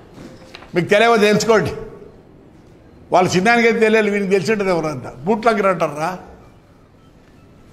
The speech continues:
పీడియాట్రిక్ కింద పోతారు బూట్లగ్గర్లు. కాబట్టి ఎక్సైజ్ వాళ్ళని అడుగు, లేకపోతే మీ వీళ్ళని అడుగు. ఏందో మాట్లాడతావు, నీ కొడుకు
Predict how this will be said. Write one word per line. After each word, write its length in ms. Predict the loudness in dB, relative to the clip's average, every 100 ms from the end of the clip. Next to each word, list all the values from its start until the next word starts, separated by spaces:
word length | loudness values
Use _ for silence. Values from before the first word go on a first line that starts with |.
| -20 -20 -20 -20 -2
పీడియాట్రిక్ 460 | 2 4 4 4 4
కింద 160 | 4 4
పోతారు 460 | 2 0 -2 -8 -16 -20 -20 -6
బూట్లగ్గర్లు. 600 | -2 0 0 -2 -4 -6 -14 -18 -20 -20 -4
కాబట్టి 260 | 0 2 2
ఎక్సైజ్ 300 | 2 2 2
వాళ్ళని 200 | 2 2
అడుగు, 120 | 0
లేకపోతే 220 | 0 -2
మీ 260 | -2 -2 -4 -8 -20 -8 0
వీళ్ళని 260 | 0 2
అడుగు. 380 | 0 -2 -4 -6 -14 -20 -20 -20 -20 _ _ _ _ _ _ -20 -20
ఏందో 260 | -16 -10 -4
మాట్లాడతావు, 760 | 0 0 2 0 2 -2 -2 -10 -18 -20 -20 -20 -20 -20 -20 -20 -20 -6
నీ 140 | 0 2
కొడుకు 560 | 2 0 2 0 -2